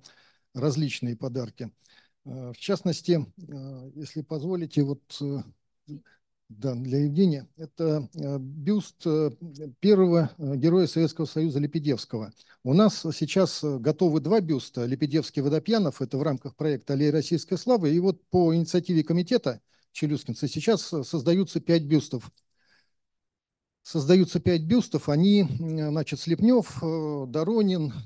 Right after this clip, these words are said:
э, Ливаневский, э, Каманин и Молоков. Э, практически все эти бюсты готовы, три из них уже формуются, и вот два сейчас доделываются. И у нас, э, будет, э, к началу года вся семерка.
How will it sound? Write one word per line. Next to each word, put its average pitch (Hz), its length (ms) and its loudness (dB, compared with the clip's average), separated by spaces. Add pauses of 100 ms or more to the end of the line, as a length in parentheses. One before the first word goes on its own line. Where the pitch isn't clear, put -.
э, 135 240 -8
Ливаневский, 151 920 -2
э, 127 240 -12
Каманин 170 460 -2
и - 20 0
Молоков. 135 480 -4 (460)
Э, 135 280 -10
практически 180 520 -4
все 190 200 -4
эти 175 140 -6
бюсты 160 300 -4
готовы, 175 420 -2
три 170 240 -4
из 139 80 -4
них 151 220 -6
уже 143 480 -6
формуются, 190 560 0
и 143 160 -6
вот 151 160 -6
два 160 160 -2
сейчас - 340 -10
доделываются. 120 640 -4
И 120 60 -6
у 143 40 -2
нас, 196 320 -2
э, 165 100 -4
будет, 147 440 -8
э, 135 280 -8 (300)
к - 40 -14
началу 147 400 -4
года 175 220 -4
вся 165 180 -2
семерка. 147 500 -6